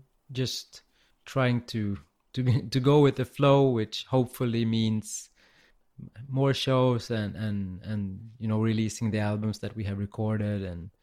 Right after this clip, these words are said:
and, you know, get, getting back to whatever normal will be. But just, but I mean, obviously, <laughs> most of all for the eight, coming eight months, it's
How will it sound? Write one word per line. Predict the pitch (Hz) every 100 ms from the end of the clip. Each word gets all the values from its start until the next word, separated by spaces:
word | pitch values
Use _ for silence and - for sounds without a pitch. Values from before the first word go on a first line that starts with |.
| _ _ _ - _
and, | 110
you | 107
know, | 95
get, | 92 117 104 -
getting | 113 120 120
back | 113 117 117 -
to | 120 110 110 - _
whatever | 120 120 117
normal | 117 117 120 113 107 104
will | 104 104
be. | 104 120 107 98 107
But | 107 101 _ -
just, | 117 - - - _ _ _
but | 139 123 -
I | 135
mean, | 127 113 98 -
obviously, | 139 113 110 - 110
<laughs> | 107 -
most | 107 131 131 131 120 123
of | 104
all | 104
for | -
the | 104 87
eight, | 110 87 - - -
coming | 117 113 110
eight | 107 107 -
months, | 127 120 110 - - 110
it's | 107 - -